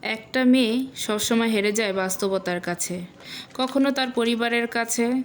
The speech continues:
কখনো প্রিয় মানুষটার কাছে, আবার কখনো কখনো তার ইচ্ছার কাছে।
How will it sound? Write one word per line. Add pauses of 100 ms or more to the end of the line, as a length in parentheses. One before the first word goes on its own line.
(160)
কখনো
প্রিয়
মানুষটার
কাছে, (640)
আবার
কখনো
কখনো
তার
ইচ্ছার
কাছে।